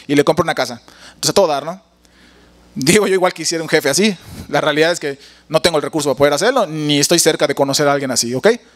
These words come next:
Pero ¿qué podemos rescatar de esto? Que Joey es un super boss. ¿Sí? Vivió de pri-, por propia mano la situación en la cual sus colaboradores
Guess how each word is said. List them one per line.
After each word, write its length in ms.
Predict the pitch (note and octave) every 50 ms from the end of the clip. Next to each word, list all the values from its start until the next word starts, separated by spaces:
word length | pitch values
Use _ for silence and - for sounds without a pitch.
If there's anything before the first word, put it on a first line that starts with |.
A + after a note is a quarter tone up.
| _ _ - - - - - - - _
Pero 140 | - F#3+ F#3
¿qué 100 | - C#4+
podemos 240 | B3+ B3 B3+ C4 A3+
rescatar 440 | G3 E3+ - F#3+ - - F#3 F#3 F#3+
de 120 | F3+ F3
esto? 240 | F3+ E3+ - D3+ B2+ - - - - - - - - - - - - - - - - - -
Que 360 | - F3+ G3 A#3 A#3+ - _ - C#3 C#3
Joey 440 | D#3 F3+ G3 G3+ G3 F#3+ G3 - -
es 200 | C3 C#3 C3+ D3
un 100 | D3 C#3
super 280 | - D3 C3+ C#3+ D3
boss. 500 | D3 D#3 E3 D#3+ - - - - _ - _ _ _ _ _ _ _ _ _ _ _ _ _ _ _ _ _ _ _ _ _ _ _ _ _ _ _ _ _ _ _ -
¿Sí? 480 | - C3+ C#3 D#3 F#3+ A3 - _ _ _ _ _ _ _
Vivió 540 | - B2+ C#3+ C#3+ C#3+ D3 D3+ D#3+ E3+ F3 G3+
de 120 | A#3 A#3+ -
pri-, 200 | - E3+ D#3 -
por 240 | - - D3 C#3
propia 220 | - D#3 E3 G3+ G3+
mano 380 | G3 F3+ E3+ D3+ D3 D#3 - - -
la 160 | C#3+ D3 C#3+
situación 500 | - E3+ D#3+ - G3+ - - G3+ G3 F#3+
en 80 | E3+
la 80 | D3 C#3
cual 280 | - E3 D#3+ D#3+ D#3+ -
sus 260 | - - F#3+ A3+ -
colaboradores 880 | - G#3 F#3+ F3 E3+ D#3 D3 D3 D3+ C#3+ C3+ C3+ C3 C#3 C#3 - -